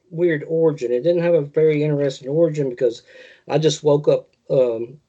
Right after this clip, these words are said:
one morning and it was in my head and I started writing it. It's, uh, so it wasn't anything that I had to mull over for a long time. I just,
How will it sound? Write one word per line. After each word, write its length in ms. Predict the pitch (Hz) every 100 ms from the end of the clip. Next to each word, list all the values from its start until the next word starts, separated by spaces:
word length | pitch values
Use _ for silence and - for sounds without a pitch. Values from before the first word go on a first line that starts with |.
| _
one 220 | 147 151 147
morning 420 | 151 160 156 143
and 160 | 131
it 80 | 127
was 160 | 127 143
in 80 | 139
my 160 | 131
head 260 | 156 165 151
and 220 | 139 131
I 80 | 127
started 360 | 123 139 123
writing 360 | 120 143 123 113
it. 160 | 104 113
It's, 420 | 120 - - 131
uh, 220 | 117 107 - _ _ _ _ _ _ _ -
so 400 | - 127 123 123
it 160 | 135
wasn't 420 | 151 180 180 139 -
anything 580 | 156 156 147 147 151 147
that 220 | 127 120 - _ -
I 80 | 135
had 180 | 143 127
to 100 | 117
mull 480 | 123 143 147 147
over 380 | 151 147 131 120 127 - _ _
for 220 | 143 135
a 40 |
long 220 | 127 131 120
time. 320 | 135 131 127
I 80 | 123
just, 320 | 123 120